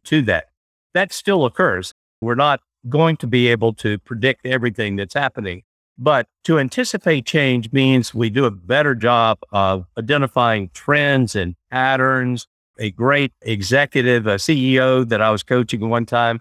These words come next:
talked about equipping his leadership team to look around the corner, look over the horizon. And so it's all about the anticipation of change through discussions with the employees that have meetings with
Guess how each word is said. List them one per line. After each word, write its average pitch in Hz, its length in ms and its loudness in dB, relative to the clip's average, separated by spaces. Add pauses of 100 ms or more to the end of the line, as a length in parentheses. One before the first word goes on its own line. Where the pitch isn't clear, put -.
talked - 320 -2
about 127 420 0 (120)
equipping 156 560 -2
his 175 360 0
leadership 127 600 0
team 113 440 0
to 107 260 0
look 120 300 -2
around 131 320 0
the 110 80 -2
corner, 120 540 -2 (360)
look 143 220 -2
over 135 260 2
the 117 120 -2
horizon. 107 800 -2
And 107 220 -2
so 120 160 -2
it's 113 160 0
all 170 220 4
about 120 400 0 (100)
the 120 140 2
anticipation 131 920 -2
of 113 140 -2
change 113 600 0
through 160 200 0
discussions 123 640 -4
with 107 140 -6
the 101 80 -6
employees 143 1040 0
that 98 180 -4
have 107 380 -2
meetings 131 640 2
with 95 460 -2